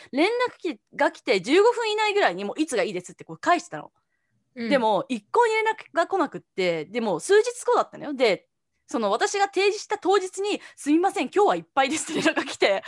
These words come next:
Speaker 1: あ、これはクソだなと思って。それはあの、
Speaker 2: まあ、確かにね。
Speaker 1: ご丁寧にあの、て-、クレーム入れました。
Speaker 2: あ、それは、いや、正しいと思う。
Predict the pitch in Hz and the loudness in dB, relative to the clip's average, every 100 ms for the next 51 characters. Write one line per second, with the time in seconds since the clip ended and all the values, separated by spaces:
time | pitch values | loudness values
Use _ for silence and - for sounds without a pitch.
0 | - - - 285 - 277 440 - - 523 | -6 -4 -2 0 0 4 2 2 0 0
1 | 415 339 330 269 311 - - - - _ | 2 2 2 -2 -2 -8 -6 -6 -6 _
2 | - - - - - 359 427 302 320 226 | -20 -20 -20 -18 0 4 4 4 4 2
3 | 370 381 302 247 262 311 208 180 - 240 | 4 2 2 2 0 0 0 -2 -2 -4
4 | 233 - 226 220 208 196 214 - - _ | -4 -6 -2 0 0 -4 -6 -10 -20 _
5 | _ _ _ _ _ - 226 233 403 440 | _ _ _ _ _ -10 -6 -4 0 0
6 | 415 285 262 254 240 247 233 185 160 139 | -2 -6 -10 -6 -6 -6 -8 -12 -14 -16